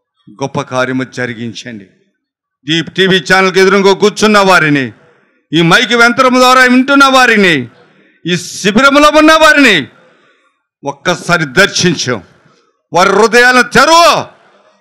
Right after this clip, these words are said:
నాయనా, లూదియా హృదయము తెరిచిన ప్రకారము, పన్నెండు మంది శిష్యుల హృదయాలు తెరిచిన ప్రకారము తెరువు నా తండ్రి. ఈరోజు మీరన్న ఆ సత్యం మాటలను గ్రహించటానికి కృప దయచేయమని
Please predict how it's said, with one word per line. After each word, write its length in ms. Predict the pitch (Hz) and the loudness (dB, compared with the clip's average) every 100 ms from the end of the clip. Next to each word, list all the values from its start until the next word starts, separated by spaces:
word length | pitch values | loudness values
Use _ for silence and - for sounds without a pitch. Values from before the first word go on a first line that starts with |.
| _ _ _ _ _ _ 123 | _ _ _ _ _ _ -10
నాయనా, 500 | 123 143 170 185 175 | -2 0 2 0 2
లూదియా 380 | 180 208 214 | 2 2 2
హృదయము 560 | 208 190 185 208 226 214 | 0 -2 -2 0 0 0
తెరిచిన 440 | 214 240 - 247 | 0 -2 0 0
ప్రకారము, 680 | 233 214 202 180 156 135 110 - _ _ _ _ _ - | 2 0 0 0 -2 -4 -8 -14 _ _ _ _ _ -2
పన్నెండు 300 | 262 285 277 | 2 2 2
మంది 260 | 269 277 254 | 2 0 0
శిష్యుల 380 | 247 262 285 302 | -4 -2 0 2
హృదయాలు 480 | 269 294 311 311 | 2 2 2 2
తెరిచిన 460 | 277 294 330 320 330 | 0 0 0 2 2
ప్రకారము 680 | 294 294 240 233 190 156 110 _ _ _ _ _ _ - | 4 2 2 2 2 2 -2 _ _ _ _ _ _ -2
తెరువు 300 | 156 185 254 | 2 4 4
నా 180 | 247 220 | 2 0
తండ్రి. 360 | 214 196 180 175 | 0 0 2 4
ఈరోజు 520 | 160 156 113 120 92 _ _ _ _ _ _ _ _ _ _ 127 | 4 2 0 -4 -6 _ _ _ _ _ _ _ _ _ _ -6
మీరన్న 440 | 127 120 151 147 | -4 -2 -2 0
ఆ 140 | 139 | -2
సత్యం 540 | 120 - 147 - 135 127 | -4 -4 -4 -2 0 0
మాటలను 440 | 131 120 127 123 | 0 -2 -4 -4
గ్రహించటానికి 960 | 101 - 135 147 - 143 135 127 110 123 | -6 -8 -6 -6 -8 -10 -6 -6 -8 -12
కృప 280 | 117 123 123 | -12 -14 -10
దయచేయమని 840 | 120 120 117 - 127 107 107 | -10 -10 -14 -18 -16 -14 -16